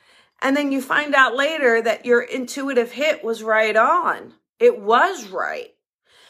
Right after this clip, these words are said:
And then you get discouraged, right? How many of you, give me a show of hearts, how many of you have gotten a thought or a feeling around something, you didn't trust it,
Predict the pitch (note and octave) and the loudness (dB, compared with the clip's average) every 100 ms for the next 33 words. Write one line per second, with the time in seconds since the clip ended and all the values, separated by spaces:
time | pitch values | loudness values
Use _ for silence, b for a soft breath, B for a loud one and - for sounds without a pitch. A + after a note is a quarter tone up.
0 | b b - C4 C4 B3+ C4 B3 _ _ | b b 0 2 4 2 0 -10 _ _
1 | _ _ _ _ _ _ - F#4+ G4+ G#4+ | _ _ _ _ _ _ -4 -2 0 -2
2 | E4 E4 D4 - - C4 B3+ F#3 A#2 - | -6 -6 -6 -6 0 2 2 0 -4 -2
3 | G#3+ A#3+ C4 E4 G#4 F#4 F4+ F4 D#4 C4+ | 0 0 2 2 4 0 -4 -4 -2 -2
4 | A3 A3 F3 E3+ A#3 D4+ E4+ F4+ D#4+ - | -2 -4 -2 0 -2 -6 -6 0 0 0
5 | E4 D#4 C#4+ B3 C#4 C#4+ C4 A3+ C4 - | 2 4 4 2 2 4 4 2 -4 -14
6 | - _ b b b E4+ G4 G#4 F#4+ F#4+ | -18 _ b b b 2 4 2 0 2
7 | G4+ G#4 F4+ C4+ B3 C#4+ C4+ D4 - B | 2 -2 -2 -2 -2 -4 -8 -10 -14 B
8 | D4 C#4+ B3 A#3+ F4 E4 A#4 - E4+ D4+ | 0 0 0 4 4 4 -6 0 2 4
9 | D4+ - C4+ E4 A#4 - - F4+ G4 F#4 | 2 0 0 0 0 -6 -12 -6 -4 -2
10 | E4 D4+ C#4+ C4 C4 C4 B3 C4+ B3+ B3 | -2 0 0 2 2 0 -2 0 0 -2
11 | B3 A#3+ B3+ E4 b b b A#3+ C#4 G#4 | -4 -4 -6 -10 b b b -8 -2 -2
12 | G4+ - F4+ F#4+ - A#3+ G#3+ A#3 B3+ | -4 0 2 2 0 0 4 4 2